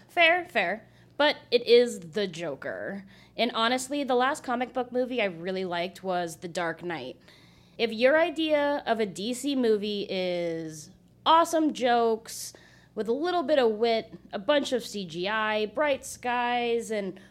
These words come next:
wonderful finales, this is not gonna be your movie. To me, it was more like my other passion, which is, like, true crime and serial killers.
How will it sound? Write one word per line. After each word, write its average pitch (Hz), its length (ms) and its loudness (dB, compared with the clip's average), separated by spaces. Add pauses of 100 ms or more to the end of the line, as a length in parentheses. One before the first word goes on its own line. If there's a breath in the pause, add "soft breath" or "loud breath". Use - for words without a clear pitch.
wonderful 247 720 4
finales, 214 840 0 (380 loud breath)
this 226 520 -2
is 190 160 -6
not 190 420 -2
gonna 208 220 -2
be 185 100 -4
your 170 200 -4
movie. 143 460 -6 (420 soft breath)
To 254 100 -4
me, 339 280 2
it 311 80 2
was 262 160 6
more 277 220 6
like 320 220 2
my 226 180 2
other 214 260 -2
passion, 175 480 -6
which 170 160 -6
is, 185 140 -10
like, 170 180 -8
true 220 380 0
crime 185 680 -4
and 165 460 -6
serial 156 400 -8
killers. 98 600 -14